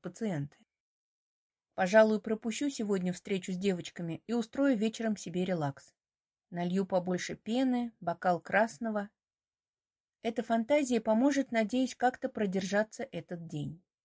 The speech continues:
Снимаю с себя мокрую одежду. Платье вешаю на полотенцесушитель.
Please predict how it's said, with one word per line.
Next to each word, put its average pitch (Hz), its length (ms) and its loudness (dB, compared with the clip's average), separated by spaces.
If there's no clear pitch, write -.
Снимаю 302 440 4
с 285 40 -4
себя 254 260 2
мокрую 226 380 2
одежду. 160 580 -4
Платье 247 360 -2
вешаю 202 400 -2
на 202 100 -2
полотенцесушитель. 185 1200 -8